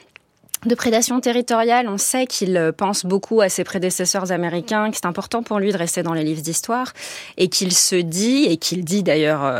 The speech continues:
à haute voix régulièrement, que les présidents qui sont restés dans l'histoire sont ceux qui ont étendu le territoire américain, qui ont agrandi le territoire américain. Donc cet élément d'expansion territoriale, euh,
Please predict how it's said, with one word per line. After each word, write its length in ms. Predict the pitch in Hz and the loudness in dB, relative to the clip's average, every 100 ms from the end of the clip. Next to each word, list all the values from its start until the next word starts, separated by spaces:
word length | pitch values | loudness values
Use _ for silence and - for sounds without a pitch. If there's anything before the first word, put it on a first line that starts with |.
| - | 0
à 160 | 151 | 0
haute 180 | 170 - | 0 -2
voix 220 | 160 190 | 0 0
régulièrement, 520 | 175 170 156 165 233 269 | 0 0 0 0 2 0
que 140 | 196 | 0
les 300 | 170 170 202 | 0 2 2
présidents 340 | - 196 185 | 0 -4 -4
qui 140 | 202 180 | -4 -6
sont 140 | 170 | -4
restés 220 | 160 160 | -4 -4
dans 100 | 180 | -6
l'histoire 280 | 160 - - | -4 -4 -6
sont 140 | - 190 | -6 -6
ceux 160 | 233 | -6
qui 240 | 240 - 185 | -6 -4 -4
ont 100 | 180 - | -4 -2
étendu 440 | 269 277 226 202 | -2 0 -2 -2
le 60 | 226 | -4
territoire 380 | 226 185 185 180 | -4 -6 -4 -6
américain, 340 | 170 165 185 | -4 -4 -6
qui 120 | - | -8
ont 80 | 165 | -6
agrandi 420 | - 202 190 190 196 | -2 -2 -2 -2 -4
le 60 | |
territoire 400 | 202 165 160 175 | -4 -6 -6 -6
américain. 360 | 160 156 151 214 _ _ _ _ _ - - - - - | -6 -6 -8 -12 _ _ _ _ _ -10 -10 -16 -10 -2
Donc 160 | 359 | 0
cet 180 | - 226 | 2 2
élément 320 | 262 226 240 | 4 4 2
d'expansion 460 | 254 214 196 202 233 | 0 0 -2 -2 -2
territoriale, 680 | 233 190 185 180 196 233 269 | 0 -2 0 0 2 2 2
euh, 360 | 185 165 160 | 0 2 0